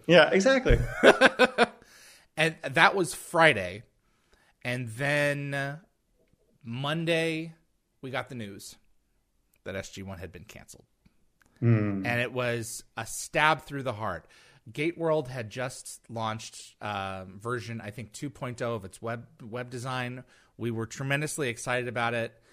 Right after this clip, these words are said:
Speaker 2: And then we found out that S G one was going bye-bye. And it just sent this
Speaker 1: Mm-hmm.
Speaker 2: wave through fandom. It's like, oh.
Speaker 1: It was, it was very weird because
Speaker 2: Gosh.
Speaker 1: we found out about it,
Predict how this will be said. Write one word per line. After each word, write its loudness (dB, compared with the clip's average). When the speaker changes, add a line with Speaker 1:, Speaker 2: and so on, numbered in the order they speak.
Speaker 2:
And -8
then -4
we -10
found -6
out -4
that -10
S -10
G -12
one -10
was -12
going -10
bye-bye. -8
And -8
it -10
just -6
sent 0
this 0
Speaker 1:
Mm-hmm. 2
Speaker 2:
wave 2
through -16
fandom. -8
It's -12
like, -12
oh. -8
Speaker 1:
It 2
was, 8
it 6
was 8
very 8
weird 8
because 4
Speaker 2:
Gosh. -2
Speaker 1:
we 4
found 8
out 10
about 8
it, 6